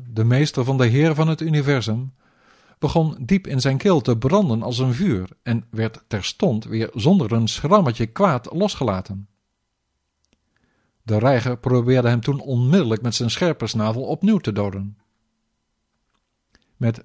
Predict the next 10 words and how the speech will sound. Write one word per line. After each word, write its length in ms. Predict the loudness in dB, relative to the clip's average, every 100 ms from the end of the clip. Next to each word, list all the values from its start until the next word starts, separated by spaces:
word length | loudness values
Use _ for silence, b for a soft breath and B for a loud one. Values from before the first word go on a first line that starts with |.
| _
Bakasura 640 | -6 -4 -2 -2 0 2 2
opnieuw 460 | 0 0 2 2
in 140 | 0 -2
de 80 |
aanval, 480 | -2 -4 -4 -6 -8 -18 _ b b b b
greep 320 | -2 0 0
hij 340 | 2 2 2 -2
met 140 | -2
zijn 240 | 0 0
armen 380 | 0 2 2 0